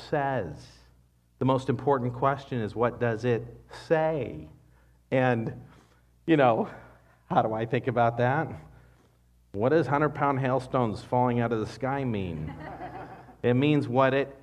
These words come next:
says, "hundred-pound ho-, hailstones falling out of the sky." And so many people talk about what the Bible means, and they completely depart from what it says. Um, he says, "Learn the power of the church."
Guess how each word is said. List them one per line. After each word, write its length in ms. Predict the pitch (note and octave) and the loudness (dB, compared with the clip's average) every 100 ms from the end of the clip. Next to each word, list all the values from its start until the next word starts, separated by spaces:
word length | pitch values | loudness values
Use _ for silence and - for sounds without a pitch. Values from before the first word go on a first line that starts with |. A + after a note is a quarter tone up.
| - | -20
says, 1080 | - - D#3 D#3 D#3+ D#3 B2+ G2+ E2+ - - - | -18 2 6 6 8 8 6 4 -4 -14 -18 -6
"hundred-pound 640 | C#3 C3 C3 B2 C#3+ C3 | -2 -2 -2 0 0 2
ho-, 180 | B2+ B2 | 2 2
hailstones 600 | B2+ C#3 B2+ - C3 A#2 | 2 0 0 -2 -2 -2
falling 360 | C3 C3 B2 | -2 0 0
out 120 | B2 B2 | 0 0
of 80 | |
the 60 | A#2 | -2
sky." 500 | - - C3+ C3 G2 - - - | -4 -2 0 0 -2 -8 -12 -10
And 80 | G#2+ | -4
so 180 | D#3 | 0
many 180 | D3 C#3 | 0 0
people 340 | A2+ D3 D3 B2 | 0 0 0 -2
talk 320 | C3+ B2+ C3+ | 0 0 2
about 240 | B2+ A#2+ | 0 0
what 120 | B2 | 0
the 80 | B2 | 0
Bible 400 | G#2 A#2 B2 A#2+ | 2 2 2 0
means, 400 | A2+ B2 D#3 C#3+ | 0 -2 -2 -4
and 80 | B2+ | -2
they 60 | A#2+ | -4
completely 560 | A#2+ G2+ B2+ B2 B2 | -6 -6 -4 -2 -2
depart 520 | A2 A2 - C3 A#2+ | -4 -4 0 0 0
from 180 | - A2 | -6 -2
what 160 | A#2+ A#2+ | -2 -2
it 180 | - - | -4 -10
says. 720 | - D#3+ D3 D3+ D#2 - - - _ _ _ _ _ _ _ | -4 0 2 0 -2 -8 -18 -20 _ _ _ _ _ _ _
Um, 320 | A#2 A2+ G#2+ - | 4 4 0 -6
he 140 | B2 C3 | -2 0
says, 260 | C#3+ B2+ | 4 2
"Learn 340 | G#2+ A#2+ C3 C#3+ | 4 4 4 2
the 80 | B2+ | -4
power 640 | - - B2 A#2+ B2 A2 | -6 -2 0 2 2 2
of 180 | G2+ F2 | 0 -4
the 100 | D#2+ | -12
church." 640 | - - - G2 F2+ - | -12 -12 -6 -4 -6 -10